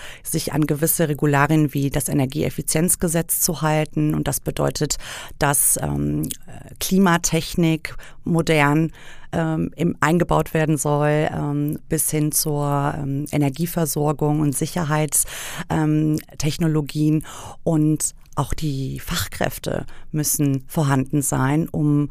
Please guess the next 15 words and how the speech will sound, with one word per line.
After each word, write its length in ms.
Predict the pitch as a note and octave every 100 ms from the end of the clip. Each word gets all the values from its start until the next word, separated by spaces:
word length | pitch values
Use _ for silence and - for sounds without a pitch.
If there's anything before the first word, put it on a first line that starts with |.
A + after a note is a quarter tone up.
| D3+
den 140 | D3
Betrieb 420 | D#3 - - -
zu 120 | -
gewährleisten. 840 | C3+ B2+ - - - - - - D#3
Und 200 | D3+ -
all 200 | D3+ D3+
das 340 | D#3+ E3 -
ist 220 | C#3 -
natürlich 500 | F3 E3 - E3 - D#3
ein 260 | D3+ D3+ D3+ -
gewisser 420 | - D3 D#3+ F3 E3
Aufwand, 600 | E3+ - E3+ E3+ F3+ - - - - -
den 140 | D3+
die 80 | D3+
Unternehmen 760 | - D#3 C#3 D#3 D#3 F3+ F#3